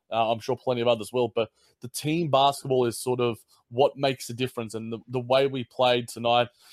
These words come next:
you know, the Nets, the Raptors are far deeper, far more talented, but it was team basketball that won it. And D'Angelo Russell was just, yeah, his leadership and his ability to just go, "This is my game," shone through.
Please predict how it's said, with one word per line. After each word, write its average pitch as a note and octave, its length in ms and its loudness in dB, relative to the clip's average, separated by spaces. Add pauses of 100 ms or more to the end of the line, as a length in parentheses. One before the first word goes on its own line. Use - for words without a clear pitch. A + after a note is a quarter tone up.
(160)
you B2+ 80 -4
know, B2+ 140 4
the B2+ 240 2
Nets, C3 500 -2
the A#2 100 -4
Raptors C3 380 0
are A2+ 80 -8 (260)
far C#3 260 6
deeper, B2+ 420 -4 (160)
far C3+ 180 2
more C3 180 -4
talented, C3 540 -4 (400)
but C#3 100 0
it C3+ 40 2
was C3 160 0
team C#3+ 240 -6
basketball C3 400 2
that B2 80 -2
won B2+ 200 2
it. C3 80 0
And B2 220 -2
D'Angelo A#2+ 440 -2
Russell B2+ 340 0
was A#2 200 -6
just, - 380 -4 (300)
yeah, A#2+ 200 2
his B2+ 280 -6
leadership C3+ 760 -2
and A2+ 240 -4
his B2 180 -4
ability B2+ 440 2
to A#2+ 140 -12
just A2+ 180 -10
go, B2+ 120 4
"This A#2 180 -6
is A#2 140 -10
my A#2+ 220 4
game," A#2+ 300 0 (320)
shone C3 280 0
through. C#3 280 0